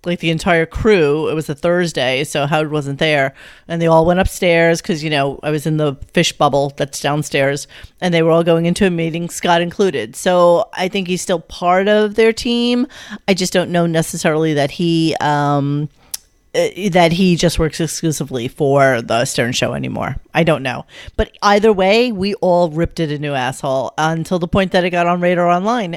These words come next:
And it was because of us. And we had pushed the, we had pushed it, pushed it, pushed it, pushed it. And, um, and it was one of the rare things that we were able to get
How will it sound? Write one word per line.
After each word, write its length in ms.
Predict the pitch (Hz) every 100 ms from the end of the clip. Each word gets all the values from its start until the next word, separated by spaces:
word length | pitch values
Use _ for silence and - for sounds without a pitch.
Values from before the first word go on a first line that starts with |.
| -
And 320 | 170 170 170 - - -
it 140 | 196
was 160 | 185 160
because 320 | 165 185 233
of 100 | 196
us. 280 | 120 147 -
And 260 | 156 156
we 80 | 156
had 120 | 151 139
pushed 320 | 175 175 -
the, 320 | 170 156 156 - - -
we 120 | 175
had 140 | 175 151
pushed 260 | 214 240
it, 280 | - - _
pushed 260 | - 214 -
it, 140 | 214
pushed 240 | - 208 -
it, 160 | 190
pushed 240 | - 190 -
it. 200 | - -
And, 460 | 156 160 160 160 156
um, 560 | 151 151 151 156 156 156 _
and 180 | - 175
it 40 |
was 180 | 170 165
one 140 | 175 180
of 60 |
the 100 | 160
rare 380 | 151 156 180 185
things 400 | - 185 160 151
that 100 | 143
we 160 | 151 160
were 120 | 156
able 180 | 156 151
to 140 | -
get 320 | 156 151 139